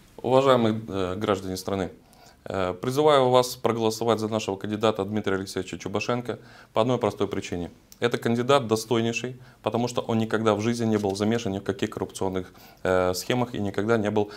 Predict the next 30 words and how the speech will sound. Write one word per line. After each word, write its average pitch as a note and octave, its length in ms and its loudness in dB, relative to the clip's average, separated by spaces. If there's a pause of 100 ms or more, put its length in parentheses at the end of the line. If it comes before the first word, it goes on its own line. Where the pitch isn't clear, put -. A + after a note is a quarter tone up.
(240)
э, F2 440 0
каким-либо G2 440 -2
чиновником G2+ 580 0
представлен G2 400 0
во F#2 100 2
власти. F2+ 360 0 (420)
Кроме C3+ 240 2
того, A#2 380 2
с - 100 -10
самого B2 340 4
первого A2 280 4
дня G#2 160 0
наша G#2 240 -2
партия, A#2+ 420 2 (280)
э, F#2 80 2
стояла G#2 360 2
на A2 120 0
позиции A2+ 360 0
консолидации G#2 640 -2
нашего G2 300 -2
молдавского F#2+ 440 0
общества. - 380 -10 (380)
Если C#3 180 2
вы C#3+ 100 4
хотите, A#2 420 -2
чтобы G#2+ 240 0
наконец-то A2+ 480 0
приднестровский A2 760 -2
кризис G2+ 440 -4
и, F#2+ 220 -2